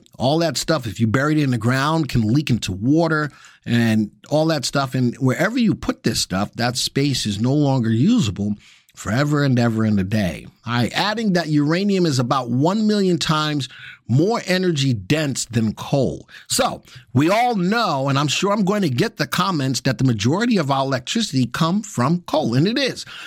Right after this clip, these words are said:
The amount of uranium it would take to power our entire lives, transportations, homes, everything, would fit in a Coke bottle.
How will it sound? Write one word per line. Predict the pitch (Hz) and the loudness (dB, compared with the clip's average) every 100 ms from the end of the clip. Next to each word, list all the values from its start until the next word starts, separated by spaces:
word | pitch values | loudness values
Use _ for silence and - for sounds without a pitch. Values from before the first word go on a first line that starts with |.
| - | -2
The | |
amount | 143 185 294 | 2 2 0
of | 269 | 2
uranium | 185 151 160 196 170 143 | 2 2 2 2 2 2
it | |
would | 123 120 | 0 0
take | - 156 | -2 -2
to | 107 | -4
power | - 147 147 | -2 0 0
our | 127 131 127 | 0 0 0
entire | 110 - 143 151 | 0 -2 0 0
lives, | 147 143 120 107 107 | 0 0 0 -2 -4
transportations, | - 113 117 - 139 135 131 113 | -2 -2 -2 -2 -2 0 -2 0
homes, | 123 120 - | 2 0 0
everything, | 143 131 - 104 101 - - - | 0 0 0 -2 -2 -6 -20 -8
would | - 113 | -2 -2
fit | - - 185 - - | -2 -2 -2 -2 -4
in | 113 | -4
a | - | -4
Coke | - - 139 - | -4 -2 -2 -4
bottle. | 95 78 - | -6 -6 -10